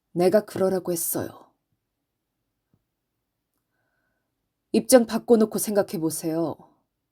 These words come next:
서방님이 동서라면 서방님한테 얘기하고 싶겠어요?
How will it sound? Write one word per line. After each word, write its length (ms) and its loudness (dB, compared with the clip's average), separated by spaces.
서방님이 600 -2
동서라면 600 -8
서방님한테 680 -4
얘기하고 420 -2
싶겠어요? 720 -6